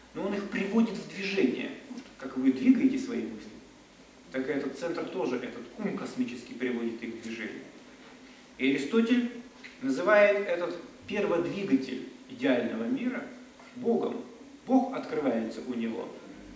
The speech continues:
Бог открывается у него как родитель, да, породитель всех идей, то есть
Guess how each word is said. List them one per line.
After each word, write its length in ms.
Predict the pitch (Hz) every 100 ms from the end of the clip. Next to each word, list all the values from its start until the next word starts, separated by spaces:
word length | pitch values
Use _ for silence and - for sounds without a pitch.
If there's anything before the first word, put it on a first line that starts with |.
| - - - -
Бог 200 | 160 175 135 120
открывается 600 | - 120 107 - - - 113
у 60 |
него 280 | 107 127 120 - - - -
как 280 | - 156 - 139
родитель, 720 | 151 156 240 240 127 - - - -
да, 140 | - - - - - - - - -
породитель 480 | 147 277 - - - -
всех 520 | - - 254 - -
идей, 600 | 127 - 151 120 - - -
то 60 | 131
есть 160 | 131